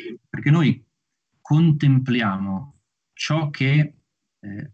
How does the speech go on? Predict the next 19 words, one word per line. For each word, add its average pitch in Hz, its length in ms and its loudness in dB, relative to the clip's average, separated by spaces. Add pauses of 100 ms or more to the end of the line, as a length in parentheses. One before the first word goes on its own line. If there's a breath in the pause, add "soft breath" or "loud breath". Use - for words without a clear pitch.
un, 117 240 2
il 117 200 2
dato 147 320 2
di 120 120 2
fede. 101 500 -2 (1200)
Eh, 147 560 -8 (200)
e 107 140 -2
poi 135 260 4
la 110 120 4
contemplazione 120 580 4
naturalmente 123 720 2 (300 loud breath)
non 113 100 2
è 117 60 2
solo 117 220 0
conoscenza, 120 520 2
ma 107 120 4
è 107 80 -2
conoscenza 117 720 0
amorosa, 107 680 0